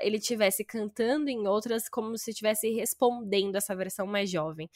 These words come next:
E na versão mais jovem ele fala sobre ter pensamentos suicidas, de fato, é bem literal aí, né? Inclusive fica aqui o alerta de gatilho,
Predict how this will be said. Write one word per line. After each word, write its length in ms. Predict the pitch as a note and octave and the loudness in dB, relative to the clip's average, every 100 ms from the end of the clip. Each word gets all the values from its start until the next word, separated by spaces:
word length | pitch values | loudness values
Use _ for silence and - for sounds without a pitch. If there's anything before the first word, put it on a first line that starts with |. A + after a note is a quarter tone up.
| - - - | -16 -14 -6
E 80 | B3+ | 2
na 120 | C#4+ | 2
versão 260 | A3 G#3+ G3+ | 2 -2 -2
mais 180 | F#3 F#3+ | -2 2
jovem 300 | G3+ A3+ A3 | 2 2 0
ele 140 | G#3 | 0
fala 400 | - A3 G3+ A3 | 0 2 2 2
sobre 300 | - A#3 B3 | -2 -4 -4
ter 180 | - A#3 | -2 -2
pensamentos 640 | C4+ - B3 A#3+ C4+ C#4+ - | -2 -8 -8 -8 -6 -8 -4
suicidas, 880 | - A#3+ D4 - - A#3 A3+ F#3+ E3+ | -4 -2 -2 -2 -2 -2 -2 -2 -4
de 100 | F3 | -4
fato, 320 | D#3 D#3+ F3+ | -4 -2 -4
é 80 | F3+ | -2
bem 540 | F3+ F#3+ B3 D#4+ D#4+ | 0 0 0 2 2
literal 720 | D4+ - G4 G4+ G#3 G3+ F#3+ | 2 2 2 8 8 8 6
aí, 240 | E3 C#3 E3+ | 2 0 -2
né? 140 | D#3+ | -4
Inclusive 720 | F3 F#3 F3+ E3+ F3+ A3+ A#3 | -4 -8 -2 -2 0 -2 -2
fica 260 | - G3+ A#3 | -6 -12 -12
aqui 140 | - | -6
o 60 | A3+ | -4
alerta 400 | A3 G#3+ G#3 A#3 | 0 0 0 -4
de 100 | G#3+ | -6
gatilho, 600 | G3 B3 - G#3 A3 | -4 -6 -6 -6 -4